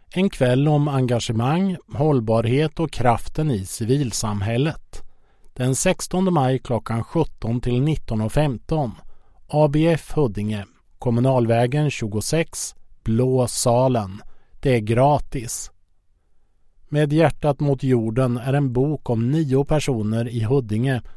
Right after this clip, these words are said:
som valt att agera. Genom odling, aktivism, kunskap och gemenskap. Genom deras berättelser utforskar författaren Christian Ottosson styrkan i samverkan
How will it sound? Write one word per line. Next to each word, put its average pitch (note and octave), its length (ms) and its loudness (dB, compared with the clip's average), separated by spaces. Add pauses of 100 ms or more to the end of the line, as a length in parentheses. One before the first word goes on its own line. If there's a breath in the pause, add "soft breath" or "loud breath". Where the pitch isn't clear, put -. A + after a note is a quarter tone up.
som D#3 240 -2
valt A#2 380 2
att G#2+ 280 -4
agera. B2 720 -2 (540)
Genom B2 400 0
odling, D#3+ 680 0 (120)
aktivism, C#3 840 -2 (120)
kunskap C#3+ 720 -2
och D#3+ 80 0
gemenskap. A#2 760 -2 (840)
Genom D#3+ 280 2
deras D3+ 360 4
berättelser C#3 800 0
utforskar B2 680 -2
författaren A#2+ 840 -2
Christian A#2+ 520 -2
Ottosson C3 720 -2 (340 soft breath)
styrkan D3 840 0
i A2+ 100 0
samverkan A#2 920 -2